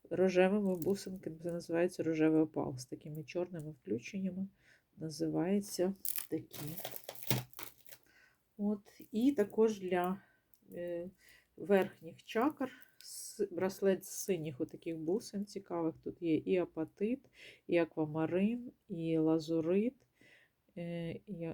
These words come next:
ну, аквамарин, чорний турмалін. От такі цікаві теж поєднання для верхніх чакр. Флюорити теж є ще такого плану. Різні,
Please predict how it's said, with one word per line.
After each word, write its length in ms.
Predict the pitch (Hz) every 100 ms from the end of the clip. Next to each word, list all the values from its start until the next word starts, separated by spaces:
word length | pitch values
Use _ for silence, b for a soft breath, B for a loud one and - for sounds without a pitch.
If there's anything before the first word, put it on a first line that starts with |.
| 233
ну, 160 | 240
аквамарин, 680 | 156 - 165 175 170 202 233
чорний 680 | - 175 170 160 151 156 160
турмалін. 680 | - 151 156 165 175 233 240 _ -
От 200 | 180 -
такі 280 | - -
цікаві 580 | - - _ 156 170 185
теж 640 | 190 151 160 - - - _ _ _ _ _ _ _ _ _ _ _
поєднання 800 | 170 165 156 175 190 185 175 170 190 _ _ _ _ _ _ - - - - -
для 140 | 175 175
верхніх 520 | 170 185 - 175 190
чакр. 480 | - 233 262 - 294 - - - - B B B
Флюорити 800 | - 220 254 214 175 156 156 196
теж 400 | 196 208 214 214
є 200 | 208 220
ще 340 | - - 226
такого 520 | 220 220 - 214 202 208 -
плану. 440 | 208 233 269 254 _ _ _ b b b b b _ -
Різні, 640 | 202 208 202 196 180 190